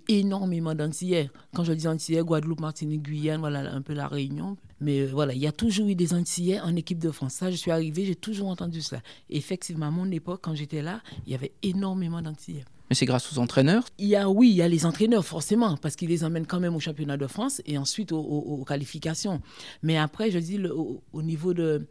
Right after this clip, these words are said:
Speaker 1: euh, la température qui est propice à l'entraînement. Quand je vois ici, il y a une période, je suis restée ici, en hiver, mais ne serait-ce que là.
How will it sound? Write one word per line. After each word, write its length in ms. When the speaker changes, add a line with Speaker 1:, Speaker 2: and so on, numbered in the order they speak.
Speaker 1:
euh, 300
la 120
température 680
qui 120
est 40
propice 460
à 60
l'entraînement. 500
Quand 100
je 120
vois 240
ici, 380
il 20
y 60
a 40
une 100
période, 240
je 100
suis 200
restée 260
ici, 360
en 120
hiver, 360
mais 80
ne 100
serait-ce 260
que 100
là. 200